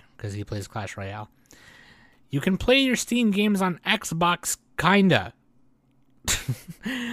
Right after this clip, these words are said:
The Xbox's library has grown, kind of, especially if your Steam library is large. That's because Xbox consoles can now technically play Steam games.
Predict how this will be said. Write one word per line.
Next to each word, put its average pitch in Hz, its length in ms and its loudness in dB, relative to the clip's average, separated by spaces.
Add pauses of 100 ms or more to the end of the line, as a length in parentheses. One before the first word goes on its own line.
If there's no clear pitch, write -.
(160)
The 143 140 0
Xbox's 170 580 2
library 143 380 2
has 123 180 0
grown, 123 480 0 (540)
kind 151 260 2
of, 131 80 2
especially 131 420 -2
if 123 120 -4
your 117 80 -2
Steam 143 260 -6
library 107 340 -4
is 101 140 -8
large. 110 400 -2
That's 120 240 -4
because 139 260 -4
Xbox 143 380 -6
consoles 123 340 -4
can 117 160 -4
now 107 140 0
technically 127 440 -8
play 110 180 -6
Steam 170 280 -4
games. 104 440 -8